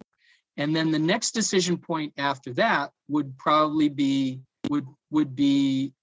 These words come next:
um, when his third five-year term, before his third five-year term is up. So <clears throat> his second, his third five-year term would start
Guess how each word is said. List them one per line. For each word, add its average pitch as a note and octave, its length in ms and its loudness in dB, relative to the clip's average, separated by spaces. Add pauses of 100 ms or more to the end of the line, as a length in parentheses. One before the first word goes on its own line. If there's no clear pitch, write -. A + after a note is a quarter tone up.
um, B2 520 -6 (440)
when D3+ 180 0
his D3+ 200 -2
third D#3 360 0
five-year C#3+ 360 -2
term, C3 360 -6
before D3 360 2
his E3 180 -2
third D#3 280 -2 (160)
five-year C#3 320 -2
term B2+ 260 -6
is A2 140 -6
up. G#2 160 -10 (520)
So C#3 580 0 (160)
<clears throat> B3 380 6
his D3+ 300 0
second, G3+ 380 -4 (160)
his D3+ 220 -6
third F#3+ 260 0
five-year E3 380 0
term D3 320 -4
would B2+ 100 -6
start C#3+ 420 0